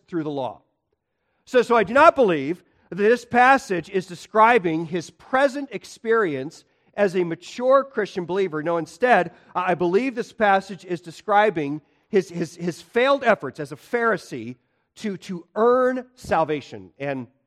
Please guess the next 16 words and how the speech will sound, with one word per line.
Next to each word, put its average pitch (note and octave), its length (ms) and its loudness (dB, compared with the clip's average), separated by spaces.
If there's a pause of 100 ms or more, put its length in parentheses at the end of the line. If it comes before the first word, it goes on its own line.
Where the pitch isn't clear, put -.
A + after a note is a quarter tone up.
(440)
and, E3+ 140 -4
and F3 140 0
I'm C#4+ 140 6
not C4+ 160 2
gonna A3+ 160 2
re-preach A#3 840 -6 (480)
my D#3+ 80 -4
sermon A#3+ 320 -2
from F#3 140 -10
last F#3+ 300 -2
week, A#3+ 180 -12
for E3 140 -10
which E3 240 -6
you're E3 140 -4
all F3+ 220 -2
thankful. G#3 500 -8